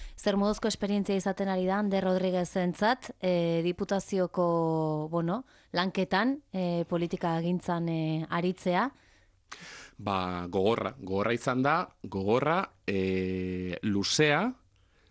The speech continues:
Speaker 2: baina asko, asko ikasi dut, azkenengo lau urte hauetan,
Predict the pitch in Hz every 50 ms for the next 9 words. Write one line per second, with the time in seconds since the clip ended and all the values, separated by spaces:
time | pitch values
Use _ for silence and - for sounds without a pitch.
0 | _ _ - 95 90 104 98 95 95 95 95 92 92 92 92 92 92 90 90 92
1 | - - - 101 104 - - _ - 104 95 90 80 98 101 - - - 98 95
2 | 92 92 - - 98 - - 101 98 110 151 165 - _ - - - - - -
3 | - - - 95 92 92 92 92 92 90 90 92 90 87 85 - - 95 95 95
4 | 95 95 92 92 95 _ 95 92 92 104 120 123 - 156 165 190 202